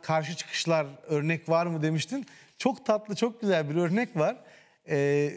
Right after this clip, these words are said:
ikinci küllük Marmara Kıraathanesi müdavimlerinden, burada bakacağım, Abdullah Hacı Tahir Öztemizoğlu, divan edebiyatı,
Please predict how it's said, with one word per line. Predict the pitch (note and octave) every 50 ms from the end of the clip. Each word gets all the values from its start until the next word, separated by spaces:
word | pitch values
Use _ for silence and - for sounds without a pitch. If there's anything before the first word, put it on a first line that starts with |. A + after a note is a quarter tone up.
| - - - _ _ _ _ _ _ _ _ _ _ _ _ -
ikinci | F#3 - - G3 G3+ A3 A#3+
küllük | - - F#3+ E3+ D#3+ D#3 D#3
Marmara | D#3 F3 F#3+ G3 G3 F#3+ F#3 F3+
Kıraathanesi | - F3+ E3 D#3+ - F3 E3 D#3+ D#3+ D3+ - - D3
müdavimlerinden, | D3+ D#3 D3 F3 D#3+ D#3+ E3 D#3+ E3 E3 E3 E3 D#3+ D#3+ D#3+ F#3 A3+ B3 F#3 D#3+
burada | E3 E3+ E3 E3+ D3+ C3+
bakacağım, | C#3 D3 C#3+ - D#3+ D3 F3 G#3 A#3 G#3 - - - - - _ -
Abdullah | C3+ D3 C3+ - - F#3 G3 A3 B3 B3 F#3+
Hacı | - - D#3+ D#3 E3+ F#3
Tahir | - - G3+ F#3+ F#3+ F#3+ - A#3+
Öztemizoğlu, | B3+ - E3+ E3+ E3 - - F#3+ F#3+ G#3+ G#3+ F3 E3+ D3+ C3+ B2+ A#2+ D3 G3+ C4 - - _ _ _ _ _ _ _ - - _ _ - F3+
divan | C4+ D4 D4+ C4+
edebiyatı, | A#3 F3+ E3 E3+ D3 D#3 D#3 C#3+ C#3 C#3 C#3 - D3 C3+ B2 A#2+ C3